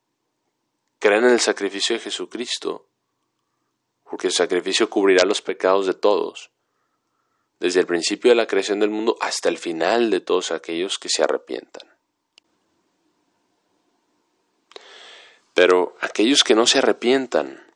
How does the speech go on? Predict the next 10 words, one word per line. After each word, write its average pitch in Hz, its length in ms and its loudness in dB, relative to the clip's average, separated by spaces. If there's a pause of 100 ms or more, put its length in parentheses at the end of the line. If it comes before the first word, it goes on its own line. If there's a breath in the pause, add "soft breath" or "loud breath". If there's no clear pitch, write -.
(880)
no 98 120 6
recibirán 120 540 2
ese - 180 0
perdón, 76 440 0 (1400)
no 95 100 2
serán 117 280 4
cambiados 110 560 2
a 85 60 0
seres 80 300 0
espirituales. - 920 -10